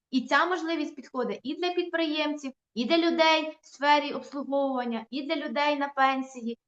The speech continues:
і для людей, які мають величезні свої бізнеси, тому що це бізнес в телефоні,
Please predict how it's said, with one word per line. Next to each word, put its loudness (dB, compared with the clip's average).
і -4
для 2
людей, 2
які -4
мають 0
величезні 0
свої -4
бізнеси, -2
тому 0
що -4
це -4
бізнес 0
в -20
телефоні, 0